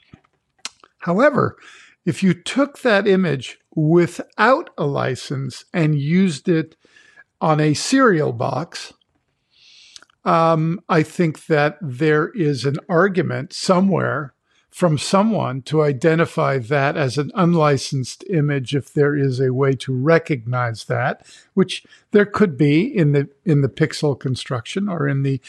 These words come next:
specificity of car design to say, "No, these are unlicensed and they're used for profit. So they do belong to us."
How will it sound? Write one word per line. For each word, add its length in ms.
specificity 800
of 140
car 240
design 580
to 100
say, 540
"No, 180
these 220
are 120
unlicensed 720
and 160
they're 140
used 460
for 280
profit. 800
So 400
they 240
do 280
belong 460
to 220
us." 380